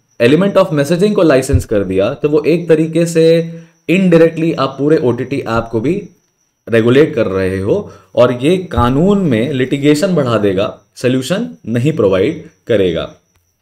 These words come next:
Further इन्होंने ये कहा कि what if only the communication component of O T Ts be regulated? तो उन्होंने यही बातें मैंने कहा कि पूरी एक्टिविटी को Government of India कंट्रोल करने की कोशिश करेगी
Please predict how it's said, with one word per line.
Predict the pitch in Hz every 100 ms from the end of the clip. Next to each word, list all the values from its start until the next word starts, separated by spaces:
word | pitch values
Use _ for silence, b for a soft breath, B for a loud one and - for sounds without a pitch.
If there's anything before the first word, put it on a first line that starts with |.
| _ _ _ 127
Further | 147 185
इन्होंने | 175 175 175
ये | 170 143
कहा | 147 110 104 156 - _ _
कि | 165
what | 175
if | 208 247
only | 196 185
the | 180
communication | 180 156 151 147 151 175
component | 160 147 147 147 147
of | 135
O | 139
T | 139
Ts | 139 135
be | 131
regulated? | 131 127 123 120 110 - _ _ -
तो |
उन्होंने | - 139 151 156
यही | 151 139 151
बातें | 139 127 135
मैंने | 123
कहा | 117 120
कि | 160
पूरी | 175 139 143
एक्टिविटी | 135 117 - 117 117 135 143
को | 156
Government | 131 120 117 123 117
of | 113
India | 107 143
कंट्रोल | 131 107 113
करने | 110 98 95
की | 104
कोशिश | 92 92 95
करेगी | 113 147 107 87